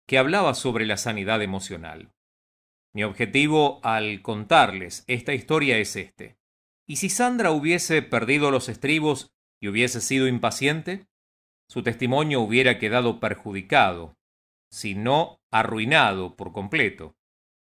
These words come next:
En realidad hubiese podido hacerle daño a la mujer que me veía por televisión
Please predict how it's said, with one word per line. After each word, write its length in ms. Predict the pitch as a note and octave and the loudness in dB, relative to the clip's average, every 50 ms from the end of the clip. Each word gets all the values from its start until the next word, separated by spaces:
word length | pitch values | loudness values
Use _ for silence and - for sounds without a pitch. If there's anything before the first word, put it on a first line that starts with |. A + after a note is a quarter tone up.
| _ _ _ _ | _ _ _ _
En 140 | _ G#2 G#2 | _ -4 0
realidad 500 | A2+ A#2+ A#2+ A#2+ B2 C3+ C#3+ D3 D3+ - _ | 0 2 2 4 6 6 6 6 4 -4 _
hubiese 640 | A2+ A2 G#2 A2+ B2 C3 B2 - - C3+ B2 A#2 A2 | -10 -4 0 2 2 2 2 0 -2 0 0 0 -2
podido 640 | A2+ - - A2 G#2+ A#2 B2 B2+ B2+ B2+ A#2+ A2 G2+ | -2 -6 -4 -2 0 2 2 2 2 2 2 0 0
hacerle 400 | F#2+ - - C3 A#2 A2+ A2 G#2 | -2 -2 -2 -2 0 -2 0 4
daño 440 | B2+ C3 A#2+ A2 G#2 G2+ G2 F#2+ | 6 6 6 4 2 -2 -4 -4
a 60 | F#2+ G2 | -4 -4
la 100 | G2 G#2 | -4 -4
mujer 540 | A2+ A2 - - A#2+ B2 B2 B2+ B2 - | -6 -8 -4 0 0 2 2 0 -4 -8
que 280 | _ - B2 C3 - - | _ 2 2 2 2 0
me 160 | A#2 G#2+ G2+ G2 | -4 -8 -6 -4
veía 400 | F#2+ F#2+ G#2 A#2 A#2+ A2+ G#2+ - | -2 -2 0 2 2 2 2 -2
por 180 | A2 G#2 F#2+ | -6 -8 -8
televisión 680 | - G2+ F#2+ F#2 G2+ F#2+ - G3 E3+ C3 A2+ A2+ A2 - | -6 -6 -6 -6 -6 -6 -2 0 0 0 0 -4 -8 -14